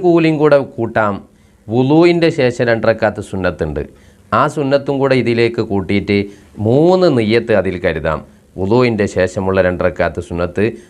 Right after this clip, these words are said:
സുബഹിൻ്റെ മുമ്പുള്ള രണ്ട് റക്അത്ത് സുന്നത്ത്, തഹിയ്യത്ത് രണ്ട് റക്അത്ത് സുന്നത്ത്, ഇത് മൂന്നും കരുതിയാൽ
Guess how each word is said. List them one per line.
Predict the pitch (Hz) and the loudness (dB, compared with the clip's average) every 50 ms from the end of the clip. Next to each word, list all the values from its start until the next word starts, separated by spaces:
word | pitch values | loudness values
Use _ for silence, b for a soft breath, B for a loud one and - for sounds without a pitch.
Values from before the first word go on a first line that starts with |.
| B - - | B -20 -6
സുബഹിൻ്റെ | - 110 104 98 120 107 113 113 113 104 95 90 | -2 0 0 2 0 0 0 -2 0 -2 -2 -2
മുമ്പുള്ള | 85 87 90 101 107 101 101 92 92 | -4 -2 -2 0 0 2 2 0 0
രണ്ട് | 87 85 82 87 | -2 -2 -2 -4
റക്അത്ത് | 82 - 92 85 76 87 82 - | -2 -2 -2 -2 -2 -4 -6 -6
സുന്നത്ത്, | - 87 87 90 82 - 98 104 107 110 B B B B B - | -4 -2 -2 -2 -2 0 -2 -2 -2 -4 B B B B B -4
തഹിയ്യത്ത് | 87 82 87 98 110 127 127 110 - - 98 95 | -4 -2 -2 -4 -2 0 0 0 0 -2 -2 -2
രണ്ട് | 90 85 80 87 | -2 -2 -2 -4
റക്അത്ത് | 82 - 87 82 80 - - - | -2 -2 -4 -4 -4 -6 -10 -10
സുന്നത്ത്, | - 80 78 73 - - 78 - B B B B B B - 117 | -8 -8 -8 -8 -8 -8 -10 -10 B B B B B B -6 -2
ഇത് | 113 123 113 107 | -2 -2 0 0
മൂന്നും | 113 123 135 139 135 135 123 98 | 0 0 0 2 0 0 2 0
കരുതിയാൽ | 98 90 90 90 85 95 95 95 92 95 98 | 0 0 -2 -4 -4 -4 0 0 0 0 0